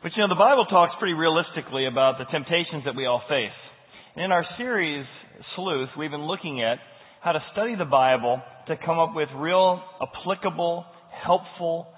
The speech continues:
advice on how to help ourselves with situations. Today we speak about temptation. Today we're looking at the case of the tempting trade, and we find ourselves in an area in modern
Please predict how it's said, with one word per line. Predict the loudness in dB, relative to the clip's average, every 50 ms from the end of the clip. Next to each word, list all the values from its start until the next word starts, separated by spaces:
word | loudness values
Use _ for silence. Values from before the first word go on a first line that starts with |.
| -20 _ -8
advice | -8 -6 -6 -6 -4 -2 -2 -2 -2 -4 -4 -6 -10 -16 -20 -20 -20 -20 -20 -20 -20 -18 -6 -2
on | -2 0 2
how | 2 0
to | 0 0 0
help | -2 -2 0
ourselves | -2 -4 -4 -4 -4 -2 -2 -2 -4 -6
with | -12 -12 -12 -12 -10
situations. | -8 -6 -6 -6 -6 -8 -12 -16 -18 -20 -20 _
Today | -14 -10 -8 -6 -4 -4 -4
we | -6 -8 -12 -12 -10
speak | -10 -10 -12 -14 -20 -20 _ -4
about | -2 -2 -2 -2
temptation. | -4 -8 -6 -6 -4 -4 -6 -6 -10 -14 -16 -20 -20 -20 -20 -20 _ _ -8 -2
Today | 0 0 2
we're | 2 0 -2
looking | -4 -4 -6 -8 -10
at | -10
the | -10 -14 -10 -8
case | -6 -6 -6 -6 -8 -12
of | -12
the | -12 -12 -8 -4
tempting | -4 -4 -4 -6 -10 -14 -12 -12 -10 -6
trade, | -4 -2 -2 -2 -2 -4 -6 -8 -10
and | -12 -16 -20 -20 -16 -10
we | -8 -8 -6 -2
find | 0 2 2 2 0 -2
ourselves | -6 -6 -2 0 2 2 2 2 0 -4
in | -4 -4 -6
an | -6 -4 -2
area | -2 0 0 -2 -2 -4 -4 -6 -10 -16 -20 -20 _ -14
in | -12 -10
modern | -4 -2 0 0 0 0 -4 -8